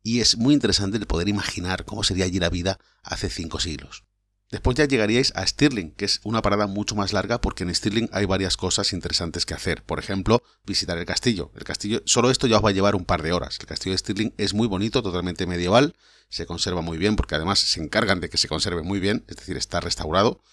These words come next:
Y no solo el castillo, sino que también podríais ir a ver el monumento a William Wallace. De Stirling tenéis otra opción interesante que es visitar el castillo de Dun, que no está demasiado lejos,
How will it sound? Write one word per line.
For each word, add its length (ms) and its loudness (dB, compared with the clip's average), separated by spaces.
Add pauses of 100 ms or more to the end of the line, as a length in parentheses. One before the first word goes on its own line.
(420)
Y 280 -2 (140)
no 180 2
solo 140 6
el 60 2
castillo, 360 0
sino 180 -4
que 100 -4
también 360 2
podríais 400 4
ir 240 0
a 100 4
ver 260 0 (180)
el 120 -6
monumento 400 -2
a 40 4
William 260 -2
Wallace. 340 -2 (1080)
De 140 -4
Stirling 500 2 (460)
tenéis 220 2
otra 160 2
opción 320 2
interesante 440 -2
que 60 -2
es 120 -2
visitar 280 -4
el 60 -6
castillo 300 2
de 80 2
Dun, 220 4
que 160 -10
no 60 -4
está 160 0
demasiado 380 2
lejos, 380 0